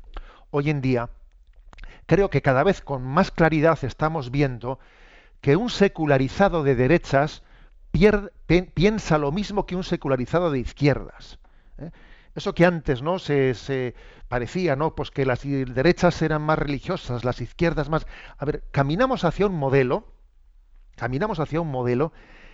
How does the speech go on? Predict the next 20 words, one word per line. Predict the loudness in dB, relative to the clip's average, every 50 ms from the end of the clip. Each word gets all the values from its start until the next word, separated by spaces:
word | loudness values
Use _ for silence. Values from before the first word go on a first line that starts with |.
| -8 0 2
en | 4 4
el | 4 4
que | 2 0
cuando | 2 0 -2 -2 -2 -4
nos | -4 -2
secularizamos, | -2 -2 -2 0 0 0 0 0 0 2 2 2 2 2 -4 -8 -8 -10 -14 -18 -20 -20 -20 -20 -20 -20 -20 -20 -20 -20 -20 -20 -16 -16 -16 -16 -18 -12 -6
acabamos | -4 -2 2 2 2 2 2 0 2
pensando | 2 2 2 4 2 2 2 2 -2
lo | -2 -2
mismo, | -2 -2 -4 -4 -4 -4 -4
sea | -2 -2 -2
uno | -2 0 0
de | 0 0
izquierdas | -2 -4 -2 0 0 2 2 0 -2
o | -2
sea | -2 0 0 0
uno, | 0 -2
uno | -4 -2 -2 -2
de | -2 -2
derechas. | -4 -4 -6 -8 -10 -10 -12 -12 -12 -14 -20